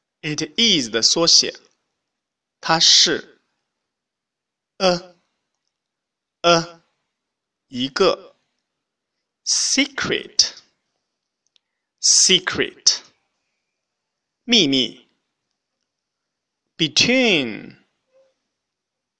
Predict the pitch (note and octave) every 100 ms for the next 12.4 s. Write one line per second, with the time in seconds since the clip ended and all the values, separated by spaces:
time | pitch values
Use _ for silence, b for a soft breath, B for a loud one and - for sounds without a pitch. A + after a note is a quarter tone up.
0 | _ - B2+ - E3 D#3+ C3+ A2+ G2 G2
1 | _ _ _ _ _ _ _ _ _ _
2 | _ _ _ _ _ _ _ - E3+ D3+
3 | C3+ D3+ F3 D#3+ D#3+ - D#3+ G#3 A3+ A3+
4 | A3+ _ _ _ _ _ _ _ _ _
5 | _ _ _ _ _ _ _ D3 D#3 G3
6 | A3 B3+ C4+ - _ - F3+ F#3 G3 F#3+
7 | - _ F3+ E3+ D#3 B2+ G#2 - B2 _
8 | _ _ _ _ _ _ _ _ _ _
9 | C#3+ B2+ A#2+ A2+ - C#3+ G3+ G#3 A2 -
10 | A2 - G2+ _ _ _ _ _ _ _
11 | _ _ _ C3+ C#3+ F#3+ A3+ B3+ - _
12 | F3 E3 E3+